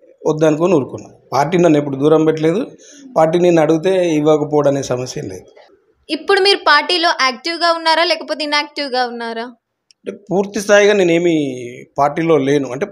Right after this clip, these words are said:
Speaker 1: పని చేయట్లేదు, సింపథైజర్గా ఉన్నా. అట్లని వేరే పార్టీకి, ఏ పార్టీకి నేను వెళ్ళలేదు. ఇదే పార్టీలో ఉంటా, ఇట్లనే ఉన్నా నేను. యాక్టివ్గా నేనేం పదవులు తీసుకొని ప్రతిరోజు కార్యకర్తలతోటి మాట్లాడి అట్లా అంత యాక్టివ్గా నేను ప్రజెంట్ ఏం లేను.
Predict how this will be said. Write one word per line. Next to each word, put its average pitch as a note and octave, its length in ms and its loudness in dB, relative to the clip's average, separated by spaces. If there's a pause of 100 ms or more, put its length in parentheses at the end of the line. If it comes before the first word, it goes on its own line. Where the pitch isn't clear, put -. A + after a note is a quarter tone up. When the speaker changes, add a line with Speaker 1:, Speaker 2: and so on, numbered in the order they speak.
(320)
Speaker 1:
పని D3+ 180 4
చేయట్లేదు, E3 580 0 (380)
సింపథైజర్గా E3+ 680 0
ఉన్నా. F#3 340 -4 (240)
అట్లని F#3 280 2
వేరే F3+ 200 4
పార్టీకి, F3 440 0
ఏ D#3 60 0
పార్టీకి D#3 360 -2
నేను D3+ 140 0
వెళ్ళలేదు. C3+ 440 -6 (440)
ఇదే D3 180 4
పార్టీలో D#3+ 440 4
ఉంటా, E3+ 400 2 (440)
ఇట్లనే F#3 320 2
ఉన్నా C3 220 2
నేను. G#2+ 180 -10 (520)
యాక్టివ్గా F3+ 360 4
నేనేం F3 240 4
పదవులు E3+ 320 2
తీసుకొని E3 720 -4 (520)
ప్రతిరోజు D#3+ 720 4
కార్యకర్తలతోటి D#3 800 0
మాట్లాడి D3+ 600 -2
అట్లా C#3+ 280 -2
అంత C3+ 440 0
యాక్టివ్గా C#3+ 420 0
నేను C#3+ 240 0 (200)
ప్రజెంట్ C#3 320 -2
ఏం C#3 100 -2
లేను. A#2+ 240 -6